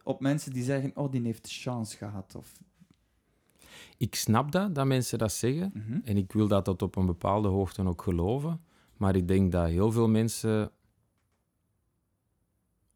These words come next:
Speaker 2: onderschatten wat er allemaal bij komt kijken. We hebben die, je hebt die boek ook gelezen, denk ik, die in oranje boek, hè, eh, The Subtle Art of Not Giving a Fuck.
Speaker 1: Van Mark Manson, ja.
Speaker 2: Ja. Niet superliterair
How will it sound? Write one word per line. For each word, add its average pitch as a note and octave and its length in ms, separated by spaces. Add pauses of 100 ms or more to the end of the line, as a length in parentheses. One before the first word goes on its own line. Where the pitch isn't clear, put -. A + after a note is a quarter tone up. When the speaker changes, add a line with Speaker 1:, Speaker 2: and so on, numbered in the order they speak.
(180)
Speaker 2:
onderschatten G#2 640
wat F#2+ 180
er F#2 60
allemaal F#2 220
bij F2 160
komt D#2 240
kijken. E2+ 400
We - 320
hebben F#2 140
die, F2+ 240 (100)
je - 80
hebt G2 160
die G#2 100
boek F#2 200
ook F#2+ 140
gelezen, F2+ 280
denk E2+ 180
ik, F2 80
die F2 100
in F2 80
oranje F#2 360
boek, F#2+ 240
hè, G#2 160
eh, F2+ 320 (140)
The E2+ 320 (200)
Subtle F#2 360
Art F2+ 280
of - 100
Not F2+ 160
Giving G2 280
a F#2 40
Fuck. G#2+ 340
Speaker 1:
Van B2 140
Mark A#2 260
Manson, A#2 440
ja. F#2+ 140
Speaker 2:
Ja. - 160 (720)
Niet G2+ 640
superliterair F2+ 1000